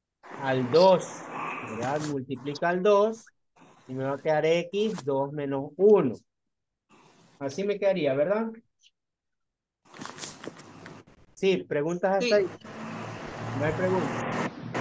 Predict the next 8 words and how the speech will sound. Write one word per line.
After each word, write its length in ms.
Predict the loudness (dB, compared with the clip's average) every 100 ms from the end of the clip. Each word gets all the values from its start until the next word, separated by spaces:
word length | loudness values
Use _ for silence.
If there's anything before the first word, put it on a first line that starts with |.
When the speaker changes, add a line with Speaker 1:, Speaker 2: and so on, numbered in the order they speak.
| -2 -2 -2 -4 -6 -14 -14 -14 -20 _ _ _ _ _ _ _ _ _ _ _ _ _ _ -4
Speaker 1:
La 180 | 0 2
derivada 360 | 2 2 0 2
de 100 | 0
esto, 240 | -2 -4
¿qué 100 | 0
va 100 | 0
a 80 | 0
pasar? 460 | -4 -2 -4 -4